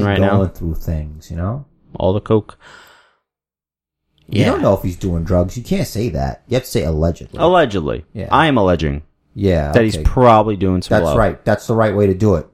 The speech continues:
Speaker 2: There we go. Speaking of the right way to do things, the path to W W E is bu-, becoming clearer. W W E officially launched a website for the Performance Center,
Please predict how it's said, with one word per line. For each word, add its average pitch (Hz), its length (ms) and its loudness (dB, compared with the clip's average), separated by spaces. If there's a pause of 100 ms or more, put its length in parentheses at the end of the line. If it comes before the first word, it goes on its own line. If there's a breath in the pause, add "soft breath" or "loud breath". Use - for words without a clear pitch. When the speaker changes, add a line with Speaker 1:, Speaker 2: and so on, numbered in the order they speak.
(120)
Speaker 2:
There 110 120 2
we 107 60 4
go. 85 180 0 (1000 loud breath)
Speaking 226 300 0
of 185 80 4
the 156 60 2
right 147 180 4
way 127 120 2
to 117 80 0
do 107 140 -4
things, 95 300 -10
the 107 80 -2
path - 480 -4
to 170 80 -12
W 151 240 0
W 139 260 -2 (100)
E 123 40 -2
is 113 100 -6
bu-, 120 160 2 (100)
becoming 117 380 0
clearer. 123 640 2 (480 loud breath)
W 139 260 2
W 143 160 0
E - 20 -2
officially 208 500 2
launched 151 420 2
a - 40 2
website 160 420 2
for 131 100 -4
the 113 60 -6
Performance 127 520 0
Center, 104 460 0